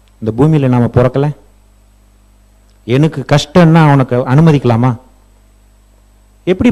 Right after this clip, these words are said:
மனிதநேயம் மனிதநேயம் நம்ம பேசிக்கிட்டே இருக்கிறோம்? மிக கொடுமையான விஷயம். நானும் ரெண்டு மூணு இமெயில்லாம் போட்டிருக்கேன். நம்ம நாட்டுக்கு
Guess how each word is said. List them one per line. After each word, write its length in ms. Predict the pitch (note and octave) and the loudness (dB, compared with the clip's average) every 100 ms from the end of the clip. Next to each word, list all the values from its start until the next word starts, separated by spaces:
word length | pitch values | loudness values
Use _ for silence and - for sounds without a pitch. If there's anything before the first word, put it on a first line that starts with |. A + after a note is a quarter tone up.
| G3 | 4
மனிதநேயம் 580 | G3+ G#3 G3+ F#3+ G3 E3 | 4 4 6 6 4 4
மனிதநேயம் 460 | E3+ E3+ E3 D#3 | 4 4 4 4
நம்ம 140 | C#3 C3 C3 | 4 2 2
பேசிக்கிட்டே 340 | A#2+ A2+ B2 | 0 2 2
இருக்கிறோம்? 280 | A2 G2+ G2+ - _ _ _ _ _ _ _ _ _ _ _ _ _ _ _ _ _ _ _ _ _ _ _ _ _ _ _ A2+ | 0 -2 -8 -10 _ _ _ _ _ _ _ _ _ _ _ _ _ _ _ _ _ _ _ _ _ _ _ _ _ _ _ 0
மிக 160 | C#3 D#3 C#3 | 2 2 2
கொடுமையான 440 | C#3 C#3 C#3 C#3 B2+ | 4 4 4 4 2
விஷயம். 260 | D#3+ D#3+ B2 | 2 2 4
நானும் 280 | C#3 D#3 C3 | 4 4 4
ரெண்டு 140 | B2+ B2+ | 4 4
மூணு 140 | A#2+ B2 | 4 4
இமெயில்லாம் 460 | D3 C#3 B2+ C3 C3 | 4 4 4 2 2
போட்டிருக்கேன். 420 | A#2+ A2+ - C#3 - A#2 | 0 0 0 -2 -2 -4
நம்ம 420 | A2+ C3+ D3+ F3 D3+ | 0 2 4 4 4
நாட்டுக்கு 460 | C3+ C#3 C3+ - | 2 0 -2 -2